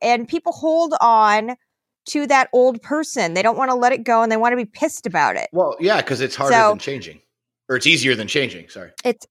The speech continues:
Speaker 2: Yeah.
Speaker 1: It's easier than changing, isn't it? Being in pain is easier than changing, which comes with it a different kind of pain. So let's say you wake up tomorrow and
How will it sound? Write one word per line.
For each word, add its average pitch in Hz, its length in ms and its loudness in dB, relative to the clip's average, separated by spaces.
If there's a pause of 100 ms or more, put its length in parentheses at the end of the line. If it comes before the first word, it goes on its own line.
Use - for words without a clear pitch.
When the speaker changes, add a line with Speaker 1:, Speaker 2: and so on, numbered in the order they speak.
(360)
Speaker 2:
Yeah. 151 220 -12
Speaker 1:
It's 262 160 2
easier 254 360 0
than 208 160 -2
changing, 214 420 -4
isn't 202 180 -6
it? - 180 -8
Being 311 300 0
in 349 120 -4
pain 214 640 -2 (600)
is 254 300 2
easier 240 680 0
than 214 260 -4
changing, 262 560 -4
which 202 220 -2
comes 226 460 -4 (160)
with 226 360 -2
it 233 180 -2
a 220 140 -2
different 240 580 -4 (480)
kind 277 420 0
of 220 100 -4
pain. 202 260 -2
So 269 140 -2
let's 381 260 0
say 311 420 0 (240)
you 269 200 -2
wake 285 280 2
up 262 160 0
tomorrow 202 800 0 (500)
and 233 580 2